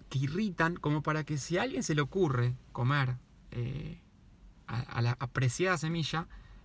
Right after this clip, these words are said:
desista en el futuro de hacerlo porque le va a hacer sentir mal.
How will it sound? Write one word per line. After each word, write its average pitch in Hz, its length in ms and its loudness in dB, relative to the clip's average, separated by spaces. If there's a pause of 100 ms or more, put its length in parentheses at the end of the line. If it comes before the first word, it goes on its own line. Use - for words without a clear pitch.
desista 165 580 2
en 135 80 8
el 135 120 8
futuro 156 400 0
de 151 60 4
hacerlo 165 380 2
porque 127 240 0
le 117 80 2
va 123 120 2
a - 80 0
hacer 131 260 0
sentir 117 380 0
mal. 98 200 -4